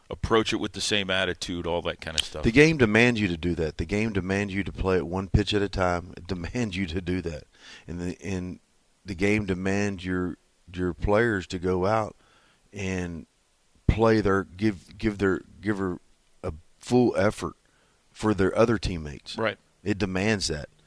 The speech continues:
Speaker 2: You know, that's the, that's the thing. And, uh, uh,
Speaker 1: That's a remarkable trait you have, though, and I don't know if you realize it, but this interview we're having right now s-, would sound a whole lot like the interview we had before the Northwestern State series in week two of the season.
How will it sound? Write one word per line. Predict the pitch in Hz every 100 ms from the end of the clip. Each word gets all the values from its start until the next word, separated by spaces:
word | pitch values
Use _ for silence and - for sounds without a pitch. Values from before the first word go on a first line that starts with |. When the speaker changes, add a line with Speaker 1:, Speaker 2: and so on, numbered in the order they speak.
| _ _ -
Speaker 2:
You | 90
know, | 90 90 87
that's | 95 95
the, | - -
that's | 90 95
the | -
thing. | 82 90 92 78 76
And, | 80 78
uh, | 80
uh, | - 85 78 78
Speaker 1:
That's | 196 -
a | 262
remarkable | 277 233 233 208 170
trait | - 156 127
you | 110
have, | 92 90 82
though, | 80
and | 87 113
I |
don't | 147 151
know | 151
if | 127
you | 120 110
realize | 123 107 92 82
it, | -
but | 101 92 - - - _ _ _ _ _ _ _ _ _ _
this | - 151 190
interview | - 196 151 160
we're | 135
having | 135 131 131
right | 123 127
now | 127 135 139 -
s-, | - - -
would | 123 110
sound | - 123 110
a |
whole | 92 120
lot | 131 127
like | 101 110 -
the | 104
interview | 110 95 104
we | 92
had | 90 95 92 90 90 - _ _ -
before | 92 - 110 104
the | 90
Northwestern | 92 98 98 101 95 - 87
State | - 92 90
series | - 87 80 76
in | 82
week | 80 85
two | - 85
of | 78
the |
season. | 73 - 82 73